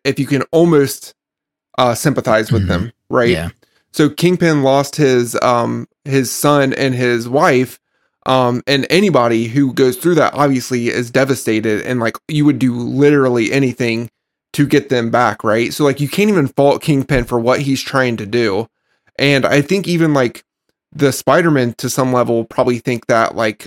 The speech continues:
Speaker 1: "Oh, I get why he's doing this, but this just isn't right, um, 'cause it's ruining so many other, other lives." Um,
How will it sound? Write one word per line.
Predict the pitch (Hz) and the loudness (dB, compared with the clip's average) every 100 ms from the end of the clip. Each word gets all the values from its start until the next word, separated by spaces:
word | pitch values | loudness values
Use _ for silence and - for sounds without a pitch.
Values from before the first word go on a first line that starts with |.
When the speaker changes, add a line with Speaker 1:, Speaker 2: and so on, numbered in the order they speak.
| - | -2
Speaker 1:
"Oh, | 143 139 | 0 2
I | 117 | 2
get | 127 139 | 0 0
why | 127 131 | 0 0
he's | 127 | -2
doing | 120 156 131 | 0 0 0
this, | 117 | -2
but | 117 | -6
this | 110 120 | -6 -8
just | 135 123 123 | -6 -6 -4
isn't | 113 - | -6 -6
right, | 98 120 117 113 _ _ - | -6 -4 -4 -6 _ _ -6
um, | 123 120 | -2 -2
'cause | - 120 | -2 -2
it's | 113 | -2
ruining | 135 131 123 117 | 0 0 0 -2
so | 127 | -2
many | 123 113 | -2 0
other, | 117 120 110 - - | -2 -4 -10 -12 -4
other | 131 113 | -2 0
lives." | 110 120 107 113 - _ _ _ - | 0 0 0 -4 -10 _ _ _ -4
Um, | 135 127 120 123 | 0 0 0 -4